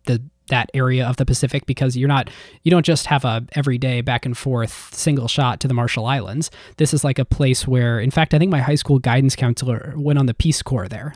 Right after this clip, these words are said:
Like, this is a remote, remote location.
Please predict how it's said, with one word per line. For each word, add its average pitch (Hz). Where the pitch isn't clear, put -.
Like, 123
this 170
is 139
a 120
remote, 139
remote 143
location. 131